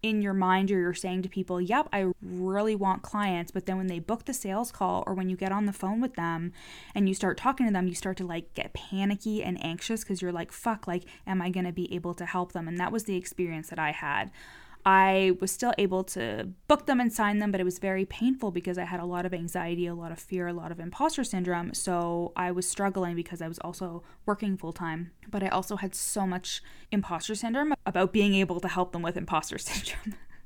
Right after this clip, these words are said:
So funny. So the reason why it created a block for me is because I took on shame instead of getting curious. That was the only difference. Because when you struggle with something and then your client struggles with it as well,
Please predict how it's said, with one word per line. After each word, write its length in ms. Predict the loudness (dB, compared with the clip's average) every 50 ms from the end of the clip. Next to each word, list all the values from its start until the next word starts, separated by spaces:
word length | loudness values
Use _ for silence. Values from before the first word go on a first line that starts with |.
| -16 -10 -4
So 140 | -2 -2
funny. 320 | 0 0 -4 -6 -6 -8 -10 -10 -12 -14 -14 -14 -12
So 600 | -4 4 8 10 12 12 10 10 8 4 2 -2 -6 -14 -20 -20 -20 -20 -20 -20 -20 -20 -16 -6 -2
the 160 | 0 0 2
reason 340 | 2 2 0 0 0 0 2
why 180 | 4 6 6
it 120 | 6 4 0
created 320 | -2 0 0 0 2 0
a 60 | 0 0
block 280 | 0 0 0 0 -2
for 160 | -4 -4 -2
me 240 | 0 2 2 2 2
is 140 | 2 0 0
because 380 | -2 -4 -2 0 0 0 0 -2 -2 0
I 640 | 2 4 4 4 4 4 4 2 2 0 0 -2 -4
took 240 | -4 -4 -4 -4 -2 -2
on 260 | -2 0 0 -2 -2
shame 680 | -4 -6 -4 -2 0 0 2 2 2 2 2 0 0 -2
instead 440 | 0 0 0 0 0 0 0 0 0
of 160 | -2 -2 -4
getting 500 | -4 -4 -4 -2 -2 -4 -4 -6 -6 -10 -12 -14
curious. 720 | -16 -10 -6 -4 -2 -2 -2 -2 -4 -4 -6 -6 -8 -10 0 2
That 160 | 2 4 4
was 140 | 2 0 0
the 140 | -2 -2 -2
only 260 | -2 -4 -2 -4 -4
difference. 560 | -6 -8 -8 -8 -6 -6 -6 -6 -6 -10 -14 -16 -18 -20 -18 -18 -18 -18 -6 -2
Because 500 | -2 0 4 4 6 6 6 4 2 0
when 280 | 0 2 2 4 4 4
you 320 | 2 4 4 4 4 4
struggle 480 | 4 0 -2 0 2 2 2 2 2 2
with 180 | 2 0 -2
something 540 | 0 0 0 0 0 0 2 2 4 4 4
and 180 | 4 4 2 2
then 160 | 2 2 0
your 140 | 0 0 -2
client 540 | -4 -6 -6 -4 -2 -2 -2 -4 -4 -6
struggles 400 | -4 -4 -2 -2 -2 -2 -2 -2
with 160 | -4 -4 -2 -2
it 100 | -2 -2
as 260 | -2 -4 -6 -8 -6
well, 460 | -2 0 2 4 4 4 4 2 0